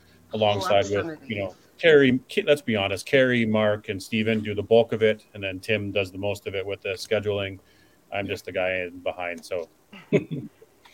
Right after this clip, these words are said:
Speaker 1: Some of our new logos we have this year, the Pinsanity. So this is that team out of P E I.
Speaker 3: Yep.
Speaker 1: The Avalanche. This is the Winnipeg team?
Speaker 2: Yeah,
Speaker 3: Correct.
Speaker 2: out of Saint James as well.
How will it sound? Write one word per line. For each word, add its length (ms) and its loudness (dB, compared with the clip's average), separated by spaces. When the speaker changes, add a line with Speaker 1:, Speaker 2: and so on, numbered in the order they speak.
Speaker 1:
Some 140 -4
of 80 0
our 160 4
new 200 -4
logos 440 -6
we 100 -10
have 220 -2
this 260 -10
year, 220 -4
the 100 -10
Pinsanity. 680 -2
So 100 -12
this 200 -10
is 60 -20
that 180 -4
team 180 -8
out 80 -2
of 80 -6
P 320 -10
E 20 0
I. 460 0
Speaker 3:
Yep. 160 -16
Speaker 1:
The 180 -12
Avalanche. 760 -2
This 240 -8
is 120 -12
the 420 -6
Winnipeg 520 -8
team? 300 -10
Speaker 2:
Yeah, 160 2
Speaker 3:
Correct. 140 0
Speaker 2:
out 100 4
of 80 0
Saint 180 -2
James 260 0
as 120 -10
well. 240 -2